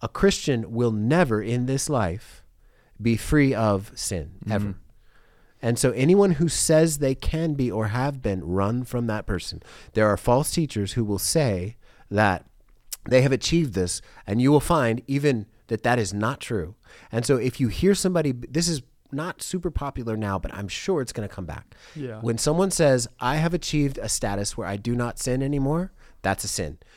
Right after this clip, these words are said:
Speaker 1: And so you know that they're a false teacher. Do not listen to that person.
Speaker 2: Self-righteousness, yeah.
Speaker 1: Well, it's
Speaker 2: A lot of things.
Speaker 1: it's delusional, and it's
Speaker 2: <laughs>
Speaker 1: not knowing the Bible, and it's just wrong. And
Speaker 2: Yeah.
Speaker 1: so, uh, so no. But c-, because we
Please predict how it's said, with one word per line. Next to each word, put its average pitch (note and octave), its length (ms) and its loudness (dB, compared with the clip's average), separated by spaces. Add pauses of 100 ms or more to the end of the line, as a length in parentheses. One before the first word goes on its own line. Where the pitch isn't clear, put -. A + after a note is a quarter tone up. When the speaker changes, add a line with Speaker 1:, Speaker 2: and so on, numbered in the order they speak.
(180)
Speaker 1:
And B2 180 -2
so A#2 400 2
you B2+ 280 2
know A2 240 2
that G#2 160 -8
they're G2 140 -2
a G2 60 -6
false F#2 280 -8
teacher. F2 300 -10
Do G2+ 180 -6
not G#2 260 -4
listen B2 260 -4
to D3 60 4
that - 40 -
person. C#3 60 0
Speaker 2:
Self-righteousness, A#2 640 0
yeah. G#2+ 200 -8 (240)
Speaker 1:
Well, E2 440 -4
it's - 460 -10
Speaker 2:
A A2+ 60 -8
lot A2+ 160 0
of G#2 80 -6
things. G2 280 -8
Speaker 1:
it's - 140 -12
delusional, F3+ 1000 2
and C3 200 0
it's D#3 280 0
Speaker 2:
<laughs> D3 40 -2
Speaker 1:
not C3 200 0
knowing B2+ 240 0
the G2 60 -6
Bible, D3+ 500 -2
and A#2 100 -2
it's G#2+ 160 -6
just - 320 -8
wrong. F#2 400 -6 (380)
And B2 160 0
Speaker 2:
Yeah. - 60 -2
Speaker 1:
so, A#2+ 580 0
uh, G2+ 360 -4 (180)
so - 180 -6
no. A2+ 440 -2 (680)
But B2 260 0 (120)
c-, - 100 -10
because B2 240 -4
we A2+ 120 -12